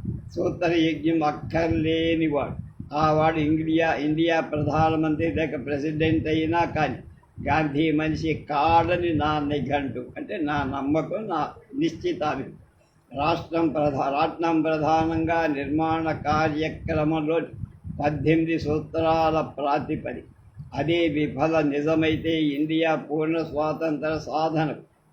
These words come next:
గాంధీ వెయ్యి సార్లు చెప్పేవాడు ఆ మాట. ప్రమాణపూర్వకమైన ఇంటింటి భక్తి శ్రద్ధల సూత్ర యజ్ఞమే స్వాతంత్రం అన్నాడు మహా.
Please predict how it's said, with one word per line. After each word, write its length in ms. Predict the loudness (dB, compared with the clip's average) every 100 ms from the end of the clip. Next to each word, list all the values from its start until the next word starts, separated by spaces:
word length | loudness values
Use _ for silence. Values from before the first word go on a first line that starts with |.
| -6
గాంధీ 420 | 0 2 4 4 4
వెయ్యి 420 | 2 2 2 2
సార్లు 520 | 0 2 2 2 0
చెప్పేవాడు 720 | 0 -2 -2 -2 -2 -2 -2
ఆ 80 | -4
మాట. 200 | -8 -12 -14 -20 -20 -20 -4
ప్రమాణపూర్వకమైన 1600 | 0 2 4 4 2 -2 0 0 0 0 0 0 2 2 2 2
ఇంటింటి 960 | 0 0 0 -2 0 0 0 0 -4 -6 -18 -20 -8
భక్తి 360 | -4 -4 -2 -2
శ్రద్ధల 640 | -2 -2 -2 0 0 0
సూత్ర 520 | -2 -2 -2 -2 -2 0
యజ్ఞమే 720 | 2 0 -2 -2 0 0 -4 -10 -14 -14 -6
స్వాతంత్రం 880 | -2 0 0 0 0 0 2 2
అన్నాడు 480 | 2 0 2 2 0
మహా. 380 | -4 -4 -4 -4